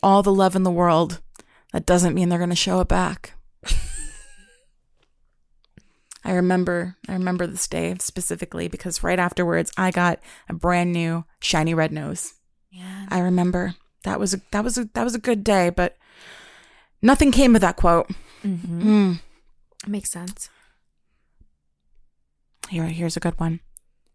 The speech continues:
Speaker 1: "And too often we forget we are worthy of our love too."
Speaker 2: Oh, that's deep.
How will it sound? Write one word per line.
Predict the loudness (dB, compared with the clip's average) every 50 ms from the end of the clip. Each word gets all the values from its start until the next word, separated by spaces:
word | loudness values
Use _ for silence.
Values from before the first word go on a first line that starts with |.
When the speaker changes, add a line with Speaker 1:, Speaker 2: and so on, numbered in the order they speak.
| _ _ _ _ _ _ _ _ _ _ _ _ _ _ _ _ _ _ _ _ _ _ _ _ _ _ _ _ -12 -4
Speaker 1:
"And | 0 2 2 2
too | 2 2 2 4 4
often | 4 4 6 6 4 4 2 0 0 2
we | 0 0
forget | -2 -2 -4 -4 -2 -2 -2 -2 -4 -6 _ _ _ _ _ _ _ _ _
we | 2 4 4
are | 4 4 2
worthy | 2 2 2 2 2 0 0 -2
of | 0 0 2
our | 2 2 2
love | 2 2 0 0 -2 -4
too." | -2 0 0 2 0 0 -2 -6 -10 -14 -20 -20 _ _ _ _ _ -16 -12 _ -6
Speaker 2:
Oh, | -4 -4 -2 -2 -2 -2 -4 -4 -6 -8 -12 -20 _ _ _ -6
that's | -4 -4 -4 -6 -8
deep. | -10 -8 -10 -10 -10 -14